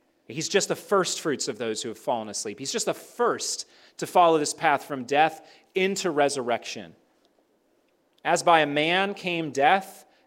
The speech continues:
Adam, by a man has come also the resurrection of the dead. As in Adam all die, so also in Christ shall all be made alive, but each in his own order. There's a, there's a progression that has to be followed.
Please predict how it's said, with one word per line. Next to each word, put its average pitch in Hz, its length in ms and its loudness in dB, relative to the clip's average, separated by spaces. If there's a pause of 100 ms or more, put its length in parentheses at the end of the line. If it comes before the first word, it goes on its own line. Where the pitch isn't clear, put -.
Adam, 165 320 0
by 147 180 4
a 139 60 4
man 196 340 0
has - 340 -2
come 196 260 0
also 233 320 4
the 185 100 0
resurrection 196 580 2
of 165 60 -2
the 143 80 0
dead. 104 240 -4
As 147 200 -2
in 170 100 -4
Adam 240 400 2
all 190 180 6
die, 190 440 2 (240)
so 214 200 4
also 214 300 4
in 202 80 -2
Christ - 460 0
shall 165 160 -2
all 175 140 2
be 180 120 -4
made 190 160 -2
alive, 185 540 -4
but 214 360 2
each 175 220 -4
in 165 240 -4
his 190 300 -4
own 156 340 -2
order. 185 460 0
There's 151 280 0
a, 180 140 -2 (400)
there's 175 220 4
a 208 80 6
progression 233 600 4
that 156 120 4
has 139 240 2
to 147 80 -2
be 127 160 -4
followed. 101 580 -2